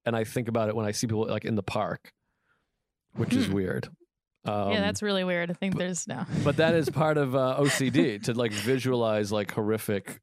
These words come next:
Speaker 1: uh, violence.
Speaker 2: Right. Yeah.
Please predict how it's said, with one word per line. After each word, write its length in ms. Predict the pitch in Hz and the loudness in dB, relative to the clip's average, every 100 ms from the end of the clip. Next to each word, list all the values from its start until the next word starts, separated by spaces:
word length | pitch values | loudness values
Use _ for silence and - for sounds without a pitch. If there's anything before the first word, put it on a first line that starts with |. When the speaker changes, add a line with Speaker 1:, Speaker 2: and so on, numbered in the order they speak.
| - | -2
Speaker 1:
uh, 480 | 104 95 92 - - | 0 2 0 -2 -6
violence. 640 | 98 101 101 - - - - _ _ _ _ _ _ _ | -2 0 0 -2 -4 -6 -8 _ _ _ _ _ _ _
Speaker 2:
Right. 720 | 190 196 190 185 180 175 - _ _ _ _ | -4 0 2 0 -2 -6 -12 _ _ _ _
Yeah. 500 | 214 208 190 180 170 | -2 0 0 -2 -4